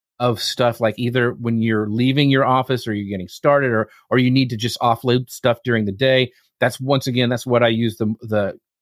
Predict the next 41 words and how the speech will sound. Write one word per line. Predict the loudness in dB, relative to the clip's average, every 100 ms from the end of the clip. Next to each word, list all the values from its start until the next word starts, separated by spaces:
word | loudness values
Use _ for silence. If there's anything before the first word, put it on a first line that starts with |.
| _ -18
uh, | -18 -4
for | 0
me, | 2 4 4 2 0 _ _ -2
getting | 0 2
overwhelmed | 2 4 4 2
with | 0 -4
stuff | -12 -4 -2 0
I'm | -2
seeing | 0 0
online | 0 2 2 2 0 -2 -2
and |
people, | -4 -4 -2
ideas | 0 0 2 0
that | 0
are | -2
coming | 0 0 2
up, | 0 _ _ _ -2
that | -2 0
can | -2 0
overwhelm | 0 2 2 2
me. | 2 2
And | 0
I |
kinda | 0 -2
get | 0 -4
into, | -2 0
like, | 0 0
a |
vapor | 0 0 2 2
lock, | 4 2 0 _ _ _ -4
and | 0
being | 2
able | 2 2 0
to | -2
just | -4 -4 -4 -4
dump | -2 0
those | 0 0
into | -2 0
my | 0
second | 0 -4 -4 -6
brain, | -2 0 0